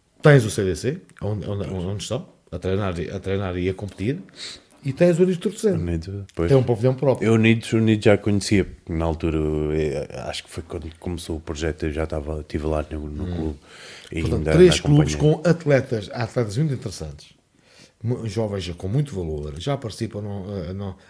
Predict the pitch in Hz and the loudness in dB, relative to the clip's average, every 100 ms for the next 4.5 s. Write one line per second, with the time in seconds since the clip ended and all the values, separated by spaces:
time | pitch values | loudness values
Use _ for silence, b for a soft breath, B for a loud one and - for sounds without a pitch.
0 | b 104 - 92 71 80 87 90 90 85 | b -10 -8 -8 -8 -4 -4 -2 -4 -6
1 | 87 - 107 120 101 107 90 107 107 98 | -8 -8 -8 -6 -6 -8 -8 -8 -6 -8
2 | 98 113 - 110 - 95 87 80 78 85 | -6 -6 -4 -4 -4 -4 -4 -6 -8 -10
3 | B B B 104 110 107 117 117 123 117 | B B B -6 -6 -6 -6 -4 -2 -2
4 | - 98 87 90 104 | -4 -6 -4 -4 -6